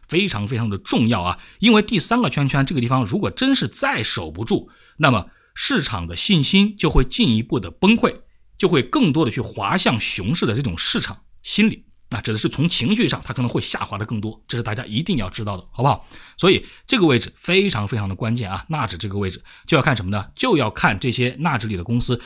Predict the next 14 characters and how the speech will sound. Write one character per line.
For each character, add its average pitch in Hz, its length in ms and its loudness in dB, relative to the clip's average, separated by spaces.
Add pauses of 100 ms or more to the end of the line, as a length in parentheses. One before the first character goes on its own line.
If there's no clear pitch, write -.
(140)
大 - 240 -4
科 151 220 -2
技 131 100 -2
公 117 180 0
司 113 280 -2
能 190 180 4
不 233 60 8
能 139 180 4 (280)
有 117 200 2
效 160 300 4
的 87 180 -10 (220)
在 170 120 4
市 143 200 2
场 98 200 -4